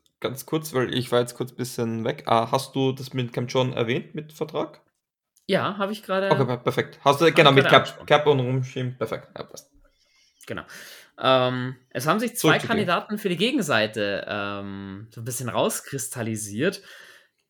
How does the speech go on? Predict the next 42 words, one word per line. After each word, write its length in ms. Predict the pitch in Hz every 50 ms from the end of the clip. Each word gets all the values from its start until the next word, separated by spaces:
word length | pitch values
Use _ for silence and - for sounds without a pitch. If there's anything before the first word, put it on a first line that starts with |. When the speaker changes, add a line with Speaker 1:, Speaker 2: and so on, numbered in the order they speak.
| _ - -
Speaker 2:
die 140 | 135 131
den 460 | 123 135 135 131 127 123 120 - - _
Starting-Job 1000 | - - - - - 123 113 127 143 - 170 160 156 147 - - 139 147 - -
auf 320 | - - 117 113 - - -
Right 460 | 104 113 113 120 160 202 214 - -
Defensive 500 | 113 113 113 - 117 107 104 107 110 -
End 240 | - 113 123 123 113
unter 220 | 110 113 113 110
sich 140 | 107 110 82
ausmachen 400 | 69 101 110 - 113 117 - 139
werden, 160 | 131 135 147
nämlich 220 | 143 135 135 - -
Peyton 300 | - 151 147 147 139 123
Turner 240 | - 131 135 165
und 80 | 180 180
Kyle 220 | 180 - 185 180
Granderson. 520 | 170 190 180 156 113 98 - - - - _ - - - _ _ _ -
Speaker 1:
Mhm. 260 | - 120 139 208 - - - _ _ _ _ _ _ _ _ _ _ -
Speaker 2:
Wie 180 | 151 151 156 147
gefällt 420 | 139 127 - - 139 131 151 156
dir 60 | 180
das, 180 | 151 170 165 -
dass 160 | 143 - -
Peyton 300 | - 151 135 - - 120
Turner 280 | - - 127 131 151 143
da 120 | 131 120
genannt 520 | 110 117 107 101 98 113 147 180 185 -
wird? 400 | 208 214 226 226 226 - - - _ _ -
Wen 360 | - 135 131 143 147 160 185
siehst 320 | 175 160 170 165 - - -
du 40 | 127
vorne, 520 | - - 131 127 127 160 180 196 190 180
beziehungsweise 960 | 170 160 - - - 156 156 160 170 165 - 147 147 151 156 147 156 143 123
wir 160 | 120 123 123
wissen, 300 | 127 160 165 - - 160
Defensive 460 | 143 151 151 156 151 139 123 120 - -
End, 200 | 123 143 135 -
du 80 | 120
hast 280 | 113 123 156 - - -
eine 100 | 156 135
Rotation 560 | 135 139 - 143 117 - - 139 123 117 110
drinnen. 460 | 107 104 123 147 165 175 175 170 175